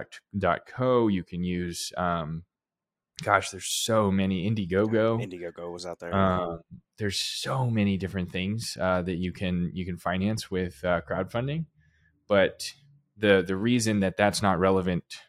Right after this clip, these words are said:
Speaker 1: right now for me is it just takes a long time. Crowdfunding, you have to set up a whole new website. It's a whole marketing plan around it. It's not quick. Um, and, you know, it's typically, like,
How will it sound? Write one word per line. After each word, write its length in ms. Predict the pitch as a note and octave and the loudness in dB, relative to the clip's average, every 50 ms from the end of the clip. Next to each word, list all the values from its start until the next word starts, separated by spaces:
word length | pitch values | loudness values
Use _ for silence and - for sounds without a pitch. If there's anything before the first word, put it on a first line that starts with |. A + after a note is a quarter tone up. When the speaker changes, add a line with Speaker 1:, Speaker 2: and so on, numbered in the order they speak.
| _ _ _ _ | _ _ _ _
Speaker 1:
right 240 | - F#2 F#2 E2+ D2 F2 | 2 2 2 2 0 0
now 560 | A2+ C3+ C3 A2 F#2+ F2+ E2+ F2 E2+ F2+ - _ | 2 4 4 4 4 2 2 0 -2 -4 -8 _
for 160 | - - F#2 | -8 -4 -2
me 340 | F2+ G2 G#2+ G#2 G2 F#2 F2+ | 0 2 2 2 2 0 0
is 360 | F2+ F2 E2+ - - - - _ _ _ _ _ _ _ | 0 -2 -2 -4 -8 -12 -14 _ _ _ _ _ _ _
it 60 | F#2 E2+ | -10 -8
just 180 | F2 E2+ - | -8 -8 -4
takes 220 | - F#2+ E2+ - - | -4 -4 -4 -2 -2
a 40 | |
long 220 | F2 E2+ D#2+ C#2 E2+ | 0 0 0 -2 -4
time. 360 | - F2 D2+ A1+ G#1+ - - - - | -6 -6 -6 -6 -8 -12 -14 -6 -2
Crowdfunding, 520 | G#2+ G2 F#2 E2+ - G2 F#2 F2+ F2+ F2 | 0 0 0 -2 -4 -6 -4 -4 -4 -4
you 120 | E2+ E2+ | -4 -4
have 140 | F2 F2+ - - | -4 -6 -6 -8
to 100 | E2+ D#2+ | -12 -12
set 200 | - - F2+ F2 | -6 -2 0 0
up 100 | E2+ - | 0 -2
a 80 | - E2+ | -4 -4
whole 180 | F2+ E2+ E2+ | -4 -2 -2
new 180 | E2+ E2+ E2 E2+ | -2 -2 -2 2
website. 600 | G2+ A2 A2+ G2+ - - - G#2+ G#2 G#2 F#2+ - _ _ _ _ _ _ _ _ _ _ _ - | 2 2 2 2 -2 -2 0 0 0 0 -2 -4 _ _ _ _ _ _ _ _ _ _ _ -8
It's 460 | F#2 F2+ F2 E2+ - - - - - - | -4 -4 -4 -4 -6 -10 -14 -14 -12 -14
a 80 | E2+ | -14
whole 200 | E2+ - F2+ E2+ | -10 -8 -8 -4
marketing 460 | E2 F#2 G#2+ A2 G#2 - A2 G#2 G2+ F#2 | 0 0 0 0 0 0 -2 -2 -2 -2
plan 260 | - G#2 G2 F#2+ F#2 | -2 -2 -2 0 0
around 320 | F#2+ F#2+ F#2 F#2 F#2 F2+ | 0 0 0 0 0 0
it. 240 | F#2 F2+ F2 - - _ _ _ _ _ _ _ _ _ _ _ _ _ - - | 0 0 0 -2 -6 _ _ _ _ _ _ _ _ _ _ _ _ _ -12 -10
It's 160 | A#2+ G#2+ - | -8 -4 0
not 200 | G#2+ G2+ F#2 - | 0 0 0 0
quick. 420 | - - G2 E2+ - - - - _ _ _ - | -4 -6 -8 -8 -8 -10 -16 -20 _ _ _ -6
Um, 460 | F#2+ F#2+ F#2 F2 E2+ E2 E2 E2 F2+ G2+ - - | -4 -2 -2 -2 -4 -6 -8 -10 -12 -16 -12 -6
and, 480 | G#2 G2+ F2+ F#2 F2 F2 F2 E2+ E2 - - _ _ _ _ _ _ _ _ _ _ _ _ _ _ _ _ _ _ - | -4 -4 -4 -4 -4 -6 -8 -8 -10 -14 -20 _ _ _ _ _ _ _ _ _ _ _ _ _ _ _ _ _ _ -4
you 120 | G#2 G2 | -2 0
know, 220 | F#2 F2 F2 F2 | 2 2 2 0
it's 140 | F2 E2+ - | -2 -4 -4
typically, 440 | - - G2 - F#2 - - F#2 F2+ | -4 -4 -6 -6 -10 -10 -6 -4 -2
like, 200 | F2 F2 D#2 | -2 -2 -2